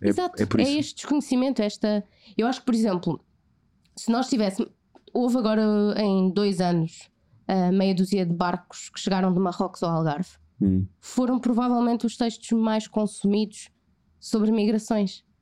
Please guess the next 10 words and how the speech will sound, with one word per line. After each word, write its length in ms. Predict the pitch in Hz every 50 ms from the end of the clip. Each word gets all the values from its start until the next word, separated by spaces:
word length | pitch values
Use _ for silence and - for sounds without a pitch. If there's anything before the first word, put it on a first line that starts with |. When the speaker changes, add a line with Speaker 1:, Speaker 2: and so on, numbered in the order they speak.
| _ _ _ _
Speaker 2:
porque 200 | - - - 240
é 40 | 233
aqui. 320 | 240 233 - 240 226 - - _ _ _ _ _ _ _ _ _ _ _ _ _ _ _ _
E 120 | 180 202
porque 220 | - - - - 214
as 80 | 214
pessoas 360 | - - - 214 208 208 202
começam 440 | - - 226 202 202 202 - 220 208
a 40 | 202
pensar, 560 | 202 220 208 202 - - 208 208 202 202 208